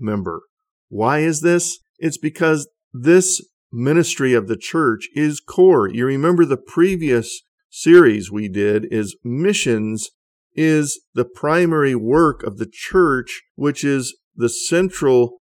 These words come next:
agent of God's purposes on earth. So the senior pastor should be very interested in the work of the missions team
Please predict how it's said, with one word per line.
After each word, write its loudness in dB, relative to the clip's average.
agent 2
of -2
God's -4
purposes -2
on -6
earth. -2
So 2
the 0
senior -4
pastor -2
should 0
be -4
very 0
interested -2
in -4
the 0
work 0
of -6
the -2
missions -6
team -4